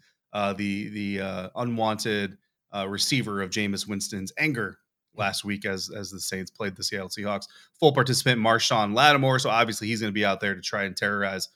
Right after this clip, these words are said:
Mike Evans, uh, somewhere in their little back and forth since they both joined the N F C South. What stands out there from the New Orleans Saints side of things?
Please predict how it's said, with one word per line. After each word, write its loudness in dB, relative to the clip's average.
Mike -2
Evans, 0
uh, -2
somewhere -4
in -4
their -2
little -8
back -2
and -10
forth -10
since -10
they -6
both -6
joined -6
the -6
N -2
F -2
C -4
South. 2
What -4
stands -2
out 0
there 2
from -4
the -2
New -2
Orleans -4
Saints -4
side -4
of -14
things? -20